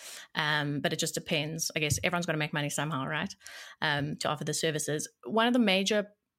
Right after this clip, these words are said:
barriers now is in terms of the mobile gender gap. So, um, mobile money has really helped financial inclusion for women, and particularly women in rural communities,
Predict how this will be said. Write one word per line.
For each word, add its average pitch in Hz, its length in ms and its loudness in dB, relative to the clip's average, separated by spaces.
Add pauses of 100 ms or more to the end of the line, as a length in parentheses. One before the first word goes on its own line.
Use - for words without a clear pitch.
(180)
barriers 160 440 2
now 156 420 2
is 160 340 0 (100)
in 170 120 0
terms 156 240 -2
of 151 60 -2
the 156 80 0
mobile 147 420 0
gender 147 340 -2
gap. - 300 -6 (180)
So, 165 340 2 (520)
um, 156 360 0 (440)
mobile 185 200 4
money 180 240 2
has 160 280 2
really 160 220 0
helped - 580 0
financial 160 340 0
inclusion 156 360 0
for 147 140 -2
women, 151 340 0
and 196 100 -2
particularly 165 380 -4
women 143 460 0
in 151 160 0
rural 151 240 0
communities, 151 560 -4